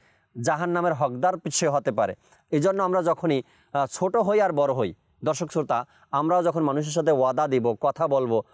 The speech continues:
তো তখন আমরা ওয়াদা পরিপূর্ণ করার চেষ্টা করব, ওয়াদা ভঙ্গ করব না। নবী আলাইহিস সালাতু ওয়াস সালামের জীবনী থেকে এটাই জানা যায় যে তারা প্রত্যেকটা ক্ষেত্রেই মানুষের সাথে যখন কথা দিতেন, ওয়াদা দিতেন, সে ওয়াদা ভঙ্গ করতেন না, ওয়াদা রক্ষা করতেন।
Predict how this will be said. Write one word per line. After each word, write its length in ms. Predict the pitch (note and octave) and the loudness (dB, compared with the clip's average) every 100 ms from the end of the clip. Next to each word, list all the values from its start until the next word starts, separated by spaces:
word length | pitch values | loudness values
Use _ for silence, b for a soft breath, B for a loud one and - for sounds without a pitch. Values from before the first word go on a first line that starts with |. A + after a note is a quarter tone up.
| b | b
তো 80 | C3+ | -6
তখন 240 | B2+ D3+ D#3+ | -4 -2 0
আমরা 180 | D#3 | 0
ওয়াদা 340 | D3 C#3+ D3 D#3+ | 2 2 2 -2
পরিপূর্ণ 540 | D3+ D#3+ F3 G#3 G#3+ | 0 0 2 2 0
করার 200 | E3+ C#3+ | 0 -2
চেষ্টা 280 | B2+ C#3+ D#3+ | -2 -2 -2
করব, 200 | D3 C3+ C3 b b D3+ | 0 0 -2 b b -2
ওয়াদা 220 | C#3+ D3 | 0 0
ভঙ্গ 300 | B2 D#3 E3 | 0 -2 -2
করব 300 | D#3 D3 B2+ | 0 0 -2
না। 160 | G#2+ - b b C3+ | -4 -6 b b -2
নবী 240 | F#3 A3+ | 0 0
আলাইহিস 280 | G#3 G3 G#3+ | 0 0 0
সালাতু 260 | G3 G3 G#3+ | 0 0 0
ওয়াস 140 | G3+ | 0
সালামের 320 | G3 G3+ F3+ | 0 0 0
জীবনী 300 | C#3 D3 G3 | 0 0 0
থেকে 240 | G3+ F3+ D3+ | 0 0 0
এটাই 240 | E3+ F3+ | 0 2
জানা 260 | D3 C#3 D3 | 0 0 0
যায় 220 | B2+ B2 b b | 0 -2 b b
যে 120 | B2+ D3 | -4 0
তারা 180 | F3 | 0
প্রত্যেকটা 520 | D#3+ C#3 - G#3+ - F#3 | 0 -4 -2 -4 -2 -2
ক্ষেত্রেই 460 | F#3+ D3+ D3+ A2 - b b | -4 -2 0 0 -4 b b
মানুষের 340 | C#3 F3 F#3+ | -2 -2 -4
সাথে 240 | G3+ F#3 | -2 0
যখন 240 | F3+ F#3 F#3+ - | 0 0 0 2
কথা 300 | D3+ E3+ F3+ | 0 0 -2
দিতেন, 280 | C#3 C#3 | 0 0
ওয়াদা 320 | B2+ C3 E3 F3 | 2 2 2 0
দিতেন, 360 | D3 C#3 G#2 b b | 0 0 -2 b b
সে 140 | - E3 | -2 0
ওয়াদা 340 | D3 D3+ E3+ | 2 2 0
ভঙ্গ 260 | C#3+ E3 F#3+ | 0 0 0
করতেন 280 | F#3 F3+ F#3 | 0 0 2
না, 80 | |
ওয়াদা 220 | F3+ E3 E3 | 2 2 0
রক্ষা 160 | D#3+ | -2
করতেন। 340 | C3 A#2 A2 | -2 -2 -2